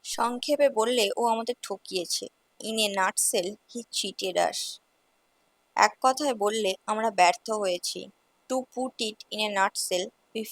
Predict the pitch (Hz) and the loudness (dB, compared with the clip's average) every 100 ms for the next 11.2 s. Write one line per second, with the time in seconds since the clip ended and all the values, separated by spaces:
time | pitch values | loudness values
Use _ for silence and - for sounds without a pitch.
0 | - 170 160 - _ _ _ _ _ 220 | -6 -6 -6 -12 _ _ _ _ _ -4
1 | 214 202 - 247 269 240 196 196 196 202 | 0 -2 -2 -6 -2 2 2 4 4 2
2 | - 214 214 208 220 240 220 190 185 190 | -2 -4 -4 -4 -6 -6 -4 -2 -2 0
3 | 190 190 - - 208 220 196 180 180 185 | 4 4 2 -2 0 0 0 -2 -4 -6
4 | _ - _ - 214 247 - 220 240 220 | _ -20 _ -4 -2 -2 -2 -4 -2 -2
5 | 208 190 180 185 190 _ - - - 202 | -2 -2 -2 -2 -4 _ -20 -14 -2 0
6 | 214 254 269 208 175 208 202 208 220 208 | 0 -2 -2 -2 -2 0 0 -2 -4 -6
7 | 214 196 185 - 233 - 208 196 196 190 | -2 0 0 -4 -8 -2 0 2 0 -2
8 | 180 175 196 - _ _ _ - 233 233 | -2 0 -2 -2 _ _ _ -8 -4 0
9 | 254 226 185 190 - - 165 - - 226 | 0 0 0 0 -2 -2 -4 -6 -6 -6
10 | 220 190 175 - 190 180 175 - - 175 | -4 -4 -2 -2 -2 -2 -6 -8 -4 -6
11 | 180 | -6